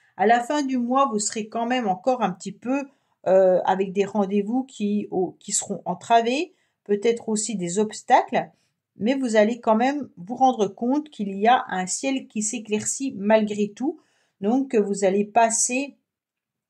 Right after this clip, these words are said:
sur un chemin un petit peu compliqué et difficile pour aller vers quelque chose de plus léger. Alors pour moi,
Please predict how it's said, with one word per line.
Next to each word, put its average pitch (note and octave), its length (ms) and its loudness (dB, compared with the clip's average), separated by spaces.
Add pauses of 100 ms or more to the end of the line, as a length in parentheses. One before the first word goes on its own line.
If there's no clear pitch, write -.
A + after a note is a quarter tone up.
(320)
sur - 240 -6
un F#3+ 80 2
chemin G#3+ 480 2
un E3+ 140 -6
petit F3 160 -12
peu F#3+ 160 -4
compliqué F3+ 400 -8
et E3+ 60 -2
difficile F#3+ 600 -4 (300)
pour G#3 180 0
aller G#3+ 180 4
vers A#3 160 0
quelque G3+ 260 -4
chose C4 260 -6
de G3 100 -4
plus B3+ 500 -6
léger. G3+ 640 -2 (460)
Alors A#3+ 240 0
pour C4+ 180 -6
moi, C#4 440 4